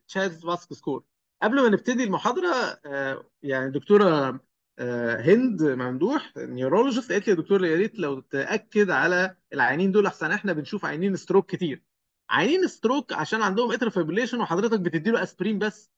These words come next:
الاسبرين مالوش رول اصلًا في البريفنشن اوف، آه، اسكيميك ستروك في عيانين اتريال فايبريليشن. انما لازم تدي انتي كواجوليشن، سواء كان ماريفان او وارفرين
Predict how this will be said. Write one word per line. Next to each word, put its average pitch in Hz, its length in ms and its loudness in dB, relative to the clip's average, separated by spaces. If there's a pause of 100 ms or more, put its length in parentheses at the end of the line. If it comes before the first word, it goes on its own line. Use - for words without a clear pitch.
(120)
الاسبرين 226 400 0
مالوش 247 320 -2
رول 254 300 0
اصلًا 240 400 -4
في - 120 -2
البريفنشن 170 640 -4
اوف، 196 200 -2 (640)
آه، 120 840 -4 (240)
اسكيميك 135 600 -2
ستروك 240 340 0
في 175 80 -2
عيانين 175 180 -2
اتريال 175 240 -6
فايبريليشن. 117 440 -6 (1200)
انما 180 440 4 (680)
لازم 226 400 4
تدي 190 320 0
انتي 180 160 -4
كواجوليشن، 127 440 -4 (180)
سواء 156 220 -2
كان 143 200 -2
ماريفان 180 520 -2
او 120 100 -6
وارفرين 262 440 -4